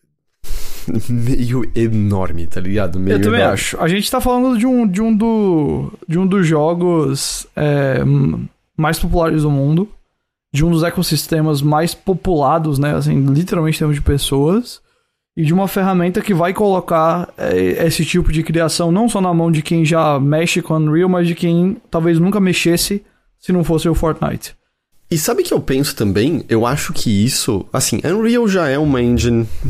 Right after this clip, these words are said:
Speaker 1: dominante, né? Óbvio, você tem outras coisas muito grandes, como o Unity e tudo mais. Mas eu fico imaginando, assim, com isso, você provavelmente vai atrair muitas pessoas novas pra começarem a mexer com a ferramenta, que, de novo, por tudo que foi dito,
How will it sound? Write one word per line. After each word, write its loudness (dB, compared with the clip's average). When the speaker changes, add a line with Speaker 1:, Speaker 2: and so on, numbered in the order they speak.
Speaker 1:
dominante, 0
né? 0
Óbvio, -2
você -4
tem 0
outras -2
coisas -4
muito 0
grandes, 0
como -2
o 2
Unity 0
e -12
tudo -4
mais. -2
Mas 0
eu -2
fico 0
imaginando, 0
assim, -4
com -2
isso, -2
você -4
provavelmente -2
vai -2
atrair -2
muitas 0
pessoas -2
novas -2
pra -4
começarem 0
a 2
mexer 0
com -4
a -2
ferramenta, -2
que, -4
de 0
novo, 0
por -2
tudo -2
que -10
foi -2
dito, -2